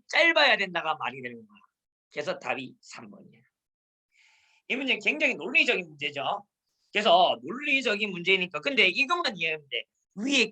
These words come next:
게 더 무거워 보이고 위에 게 더 길어 보인다. 그러니까 똑같이 요게 십 센치, 십 센치면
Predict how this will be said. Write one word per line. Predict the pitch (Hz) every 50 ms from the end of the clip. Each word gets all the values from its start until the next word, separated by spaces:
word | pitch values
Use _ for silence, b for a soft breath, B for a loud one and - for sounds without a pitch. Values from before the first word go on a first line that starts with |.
| _ _
게 | - 214 202 208 214 208
더 | - - 143 147 147
무거워 | 147 143 147 156 151 180 233 233 202 -
보이고 | 156 139 135 - 123 120 123 202
위에 | 247 285 269 226 233 _ -
게 | 190 196 196 196 -
더 | - 135 131 139 143 139
길어 | - - 294 302 -
보인다. | 160 143 135 135 123 117 131 185 214 185 135 - _ _ _ _ _ _ _ _ -
그러니까 | 254 269 254 269 269 247 - - _ _ _
똑같이 | - 311 - - - 302 - - - - 285 285 294 269
요게 | 247 247 202 233 233 233 233 -
십 | - - - 302 233
센치, | - 277 285 285 - 269 254
십 | - - - 226 -
센치면 | - 262 262 254 - 214 170 165 160 156 180 190 160 127 110